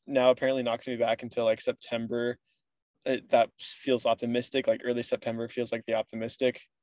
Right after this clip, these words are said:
thing. Um, how, like, what do they have to do until they get him back? Like, i-, if, if they play five hundred from here on out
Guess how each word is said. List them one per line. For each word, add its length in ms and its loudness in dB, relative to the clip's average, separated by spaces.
thing. 400 2
Um, 380 4
how, 720 8
like, 140 -6
what 80 2
do 60 2
they 80 6
have 140 2
to 100 -2
do 340 2
until 320 -2
they 120 0
get 200 4
him 240 -10
back? 260 -2
Like, 120 2
i-, 100 0
if, 380 4
if 100 -8
they 140 4
play 220 2
five 300 4
hundred 300 0
from 200 -4
here 180 4
on 100 2
out 300 2